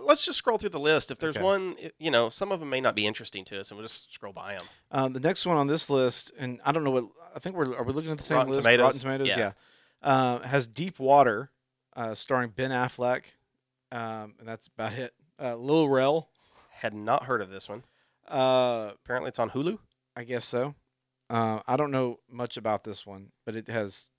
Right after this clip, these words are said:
Speaker 2: terrible, it's got, it has worse tomato readings than Cheaper by the Dozen.
Speaker 1: Oh.
Speaker 2: Thirty-six
Speaker 1: Okay.
Speaker 2: and twenty-three audience score.
Speaker 1: So the next one is one that you actually asked me about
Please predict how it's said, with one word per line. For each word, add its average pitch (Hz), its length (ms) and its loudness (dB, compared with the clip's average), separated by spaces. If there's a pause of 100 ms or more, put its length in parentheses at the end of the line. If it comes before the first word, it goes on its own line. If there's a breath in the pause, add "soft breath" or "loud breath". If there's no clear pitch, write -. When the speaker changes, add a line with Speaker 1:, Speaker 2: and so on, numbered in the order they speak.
(120)
Speaker 2:
terrible, 117 540 -4 (180)
it's 139 200 -8
got, 120 240 0 (920 soft breath)
it 175 100 -4
has 175 200 4
worse 147 360 2
tomato 127 360 0
readings 110 580 -2 (120)
than 113 380 -2
Cheaper 107 300 -6
by 101 140 0
the 98 100 -8
Dozen. 90 320 -12 (240)
Speaker 1:
Oh. 101 560 -4
Speaker 2:
Thirty-six 135 1080 2 (280)
Speaker 1:
Okay. 117 200 0
Speaker 2:
and 110 140 -4
twenty-three 123 640 -6
audience 95 380 -4
score. - 320 -20 (420)
Speaker 1:
So 143 200 -4
the 117 100 -6
next 151 340 0
one 165 160 0
is 120 200 0
one 120 360 -2
that 107 340 -4 (720)
you 147 240 -8
actually 131 320 -2
asked 117 180 0
me 113 80 -4
about 107 360 -2